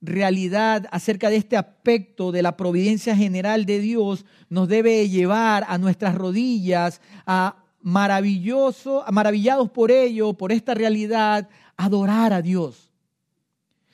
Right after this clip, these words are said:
Ese Dios que sustenta el sistema solar, ese Dios que sustenta los planetas, ese Dios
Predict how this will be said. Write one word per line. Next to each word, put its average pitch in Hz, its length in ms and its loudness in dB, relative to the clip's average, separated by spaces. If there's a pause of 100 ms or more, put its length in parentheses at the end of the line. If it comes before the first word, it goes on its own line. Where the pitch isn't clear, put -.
(120)
Ese 277 360 2
Dios 294 500 0 (300)
que 208 360 2
sustenta 247 500 0
el 233 60 0
sistema 247 380 0
solar, 240 460 -2
ese 262 320 -4
Dios 269 460 -2 (200)
que 196 140 -4
sustenta 226 460 -2
los 233 160 -2
planetas, 214 640 -2
ese 233 280 -2
Dios 277 580 -2